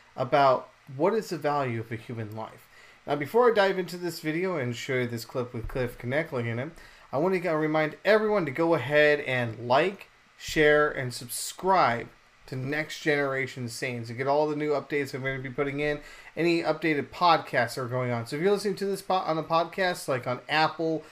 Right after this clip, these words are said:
or Spotify or anywhere you listen to major podcasting, please go ahead and subscribe, and if you can,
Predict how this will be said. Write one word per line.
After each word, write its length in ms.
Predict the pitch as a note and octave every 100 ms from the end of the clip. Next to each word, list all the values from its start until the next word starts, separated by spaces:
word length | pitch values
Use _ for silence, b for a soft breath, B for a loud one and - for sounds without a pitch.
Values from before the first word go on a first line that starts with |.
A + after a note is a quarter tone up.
| b b -
or 120 | B2
Spotify 920 | - - - C3+ C#3 C3+ C3 B2+ C3
or 140 | C3
anywhere 260 | A3 A#3+ F#3
you 140 | D#3+
listen 300 | D#3 E3 -
to 60 | A#2+
major 300 | B2 B2+ A#2+
podcasting, 880 | - C3+ C3 - C#3 C3+ - D3 C3+
please 240 | G#3+ A3+
go 160 | - E3+
ahead 180 | D#3 C#3
and 200 | C3 A#2
subscribe, 640 | A2+ - - - G#3+ G#3
and 100 | E3
if 120 | B2+
you 40 | C3+
can, 420 | - D#3+ D#3 D#3